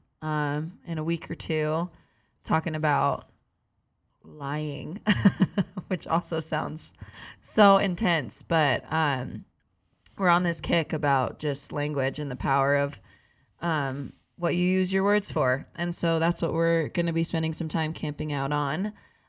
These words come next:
Um, so tune in next week and we'll have another podcast for ya.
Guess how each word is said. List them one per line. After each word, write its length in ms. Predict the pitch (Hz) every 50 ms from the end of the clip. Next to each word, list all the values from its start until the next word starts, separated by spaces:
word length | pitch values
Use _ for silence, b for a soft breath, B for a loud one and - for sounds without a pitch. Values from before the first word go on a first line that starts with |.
| b _ -
Um, 800 | 175 175 165 165 160 156 156 156 151 151 156 160 - - - - _
so 520 | - - - 180 170 165 165 160 160 147 -
tune 200 | - - 196 196
in 100 | 196 202
next 300 | 196 190 175 180 - -
week 240 | - 180 190 208 -
and 100 | 190 165
we'll 100 | 175 175
have 240 | 175 180 175 170 151
another 280 | 160 170 170 165 175 170
podcast 640 | - 185 170 165 170 - - 170 170 165 170 -
for 220 | - - 175 170 165
ya. 300 | 165 170 160 170 202